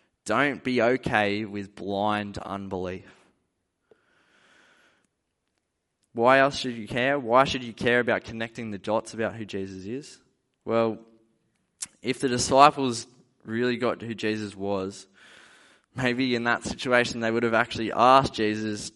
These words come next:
for bread and he could have provided them for it, provided them with it.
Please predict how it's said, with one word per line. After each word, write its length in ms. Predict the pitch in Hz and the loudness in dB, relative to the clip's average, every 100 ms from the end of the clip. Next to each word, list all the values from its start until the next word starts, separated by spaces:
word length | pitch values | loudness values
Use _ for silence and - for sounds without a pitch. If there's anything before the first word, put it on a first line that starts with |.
| _ _ | _ _
for 380 | - 113 123 120 | -8 0 2 2
bread 320 | 107 101 101 | 0 -2 -2
and 120 | 95 | -8
he 60 | 95 | -10
could 200 | - 110 | -6 -6
have 140 | 104 | -4
provided 560 | 110 98 92 101 98 92 | -6 -4 -2 0 -2 -8
them 160 | 90 | -14
for 280 | - 95 98 | -12 -8 -8
it, 80 | - _ _ _ | -10 _ _ _
provided 600 | - 104 104 101 101 95 95 - - 190 | -12 -6 -4 -2 -4 -8 -16 -20 -20 -12
them 240 | 101 98 | -10 -8
with 200 | 98 104 | -8 -10
it. 120 | 98 | -12